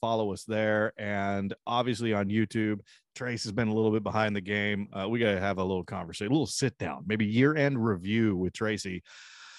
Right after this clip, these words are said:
and talk about the, the lack of performance in getting us up on the YouTube. But we are there. If you wanna see our ugly mugs, if you want, I, I tell you what, if you guys wanna see how pretty Lick-, Nick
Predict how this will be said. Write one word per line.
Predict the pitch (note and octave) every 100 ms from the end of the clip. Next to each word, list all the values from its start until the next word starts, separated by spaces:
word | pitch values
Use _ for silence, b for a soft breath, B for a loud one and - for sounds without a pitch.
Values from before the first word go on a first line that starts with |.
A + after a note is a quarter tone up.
| B B -
and | B2
talk | D3+
about | C3 B2+ A#2+ -
the, | A2
the | A2 G#2
lack | A2+ C3 -
of | A2 -
performance | G2+ A2+ A2+ G#2 A2
in | G2
getting | G2+ G2+
us | -
up | G#2 - -
on | G2 F#2+
the | F#2
YouTube. | A2 A#2 G2+ F2
But | A2
we | B2 D#3 -
are | C3+ C#3 C3+ A#2+
there. | A2+ E2+
If | D#2
you | A2
wanna | B2 A2
see | C#3 B2
our | A2
ugly | G#2+ G#2+
mugs, | G2+ G#2 B2+
if |
you | G3
want, | A3+ -
I, | D3 D#3
I | F3
tell | A3+
you | D3
what, | F#2 F#2
if | -
you | G3
guys | G#3+ C#3
wanna | C3+ A2+
see | - A#2
how | A#2 G#2+ -
pretty | G#2+ B2+ D3 D#3+ _ _
Lick-, | G#2 A#2+ - A2+ -
Nick | A2 A#2+ A2+